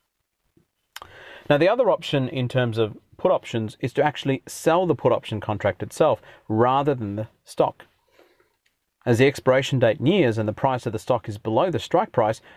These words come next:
the put option contract increases in value. It basically, the opposite of a call option is a put option. So that's shorting the stocks and buying put options.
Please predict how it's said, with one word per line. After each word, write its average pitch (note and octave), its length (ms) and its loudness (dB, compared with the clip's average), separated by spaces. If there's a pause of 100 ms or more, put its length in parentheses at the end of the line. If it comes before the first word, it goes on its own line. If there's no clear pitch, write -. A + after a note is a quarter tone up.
(120)
the A#2 80 -2
put F3+ 140 2
option A#2+ 280 -2
contract A2 500 -2
increases G#2+ 480 -4
in F#2+ 140 -4
value. F2+ 340 2 (340)
It D3 140 0
basically, F3+ 460 2
the B2 80 4
opposite B2 420 0
of G2 80 -2
a - 60 -2
call B2+ 320 2
option G#2 320 -4
is G#2 180 -8
a G#2 60 -4
put F#2+ 180 -4
option. - 340 -8 (2500)
So - 140 0
that's D#3+ 220 0
shorting C#3 380 2
the A2 80 0
stocks - 520 -6 (600)
and B2+ 140 0
buying G#2 300 0
put - 180 -4
options. - 460 -8